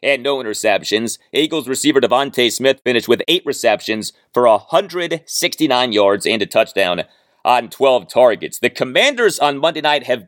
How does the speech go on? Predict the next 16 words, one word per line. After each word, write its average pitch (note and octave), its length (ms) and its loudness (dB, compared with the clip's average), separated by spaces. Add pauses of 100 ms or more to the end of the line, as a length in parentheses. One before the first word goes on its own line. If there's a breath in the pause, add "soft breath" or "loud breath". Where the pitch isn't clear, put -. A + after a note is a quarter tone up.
(100)
got F3 200 -2 (240)
to D3 120 -2
limit C#3 460 0 (200)
the C3+ 160 0
big C3 320 0
plays, F#2 400 -2
have B2 240 -2
got - 300 -2
to - 100 -6
limit F#3 400 0 (120)
the G3 180 2
explosives - 880 -2 (240)
from E3+ 100 2
an D#3+ 80 2
Eagles G3+ 280 2
offense C3+ 600 0